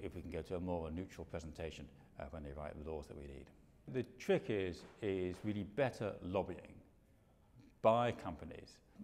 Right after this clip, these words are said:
both now, of course, in the U K and in Europe. Post-Brexit, we'll need to look, uh, harder in terms of our own laws, uh,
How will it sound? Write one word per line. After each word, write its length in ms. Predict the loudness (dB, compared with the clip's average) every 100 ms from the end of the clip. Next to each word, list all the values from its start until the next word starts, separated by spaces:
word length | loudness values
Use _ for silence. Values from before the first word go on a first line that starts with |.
| 2
both 320 | 8 8 8 2
now, 120 | 0
of 100 | 0
course, 380 | -2 0 -2 -4
in 120 | -4
the 80 | -2
U 240 | -2 -2 -2
K 280 | -2 -2 -4 -2
and 260 | 0 0
in 160 | -2 -2
Europe. 320 | 0 0 -2 -8 -20 -16 -16 -10 0
Post-Brexit, 760 | 0 0 -2 -2 -2 -8 -10 -16 -20 -14 -6
we'll 140 | -2
need 160 | -2 -4
to 100 | -4
look, 280 | -4 -6 -8 -6
uh, 180 | -4
harder 460 | -2 2 4 4 2
in 100 | -2
terms 320 | -4 -4 -2
of 80 | -4
our 80 | 0
own 140 | 0 0
laws, 280 | -4 -8 -12 -20 -12
uh, 60 | -10